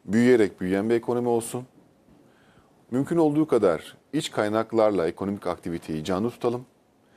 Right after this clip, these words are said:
Bu insan kaynağından aramalı girdisine kadar ne varsa, mümkün olan ne varsa. Enerji ihtiyacında işte bu yeni keşifler,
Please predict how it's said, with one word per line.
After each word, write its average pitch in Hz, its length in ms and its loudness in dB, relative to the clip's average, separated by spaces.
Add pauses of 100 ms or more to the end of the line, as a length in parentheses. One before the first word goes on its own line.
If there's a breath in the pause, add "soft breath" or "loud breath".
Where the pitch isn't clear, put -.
(300 soft breath)
Bu 147 160 -2
insan 143 340 -2
kaynağından 131 760 0
aramalı 120 420 2
girdisine 110 500 0
kadar 71 380 -6 (400)
ne 143 180 2
varsa, 82 420 -2
mümkün 98 300 -4
olan 90 280 0
ne 87 100 0
varsa. 76 300 -6 (760 loud breath)
Enerji 139 400 2
ihtiyacında 143 800 0 (760)
işte 98 200 -12
bu 113 240 -2 (640)
yeni 110 220 -2
keşifler, 101 920 -4